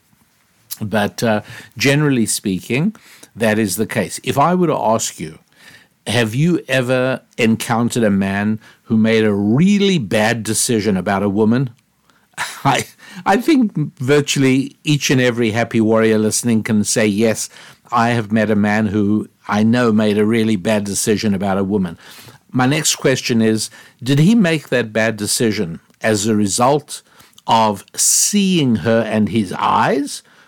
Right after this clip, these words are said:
or did he make a bad decision based on never having met her and seen her, but just having spoken to her on the phone? And I think you know the answer to that as well.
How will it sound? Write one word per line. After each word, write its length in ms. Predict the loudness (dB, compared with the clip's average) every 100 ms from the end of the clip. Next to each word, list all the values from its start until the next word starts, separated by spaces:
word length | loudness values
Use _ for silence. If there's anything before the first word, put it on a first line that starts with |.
| _
or 140 | 0 2
did 120 | 2
he 80 | 2
make 240 | 2 0
a 60 | 0
bad 260 | 0 0
decision 560 | -2 -2 0 0 2 2
based 460 | 2 0 -2 -8 -4
on 360 | 0 2 0 -4 -10 -2
never 320 | 0 2 0
having 520 | -2 0 0 2 2
met 220 | 0 0
her 120 | 0
and 160 | 0 0
seen 280 | -2 -2 0
her, 80 | 0
but 160 | -2
just 240 | -2 -4 -2
having 260 | 0 -2
spoken 400 | -2 -2 0 0
to 140 | 0 0
her 100 | 0
on 140 | 0
the 80 | -2
phone? 400 | -2 -2 -2 -14 _ _ _ _ _ _ _ _ _ -6
And 120 | -2
I 100 | -2
think 260 | 0 -2 0
you 80 | -2
know 180 | 0 0
the 120 | 0
answer 340 | -2 -4 -8
to 140 | -14 -12
that 240 | -12 -10
as 160 | -10 -2
well. 280 | -2 -2